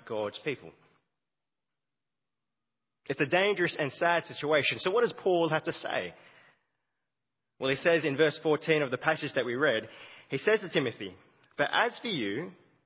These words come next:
continue in what you have learned and have become convinced of." When Paul says continue, he says remain or stay. He means to be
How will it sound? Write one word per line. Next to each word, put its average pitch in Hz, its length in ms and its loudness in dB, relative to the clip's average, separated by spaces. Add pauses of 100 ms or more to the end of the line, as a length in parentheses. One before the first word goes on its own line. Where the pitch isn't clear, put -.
(360)
continue 165 720 -2 (800)
in 135 140 0
what 139 180 2
you 131 100 0
have 117 160 -2
learned 101 460 -6
and 123 100 -6
have 117 180 -2
become 104 520 -6
convinced 143 420 -4
of." 87 160 -8 (2000)
When 180 160 -2
Paul 269 260 4
says 202 280 0 (120)
continue, 170 680 -2 (340)
he 214 260 2
says 127 540 2 (340)
remain 147 680 0 (580)
or 147 100 2
stay. 156 500 -2 (1600)
He 214 120 4
means 135 360 2
to 156 80 -8
be 196 160 -4